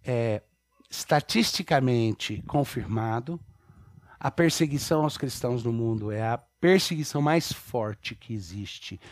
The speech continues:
nesse momento da história. Tem todos os dados. O número de cristãos que são perseguidos hoje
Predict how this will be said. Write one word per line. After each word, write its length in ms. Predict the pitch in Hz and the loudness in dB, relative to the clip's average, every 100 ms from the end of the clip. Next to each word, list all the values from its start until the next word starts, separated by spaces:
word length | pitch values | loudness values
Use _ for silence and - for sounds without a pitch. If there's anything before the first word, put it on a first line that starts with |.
| - - | -14 -6
nesse 300 | 113 - 104 | -4 -4 -4
momento 540 | 104 104 101 90 - | -2 -2 -2 -6 -6
da 100 | 107 | -8
história. 600 | 98 - 110 113 123 135 - - - - - | -8 -6 -2 0 -2 -6 -12 -20 -20 -20 0
Tem 200 | 185 208 | 6 6
todos 400 | - 170 143 117 | 6 4 4 0
os 120 | 123 | -2
dados. 400 | 101 120 127 131 | 0 2 2 4
O 80 | 156 | 8
número 320 | 196 262 214 | 10 12 10
de 120 | 190 185 | 6 -2
cristãos 680 | - 180 156 - 139 127 | -4 -4 -2 0 0 0
que 80 | - | -2
são 220 | - 180 | 2 2
perseguidos 800 | 180 180 - 170 131 123 147 143 | 4 2 2 -4 -2 0 0 6
hoje 480 | 185 185 151 123 | 10 10 8 2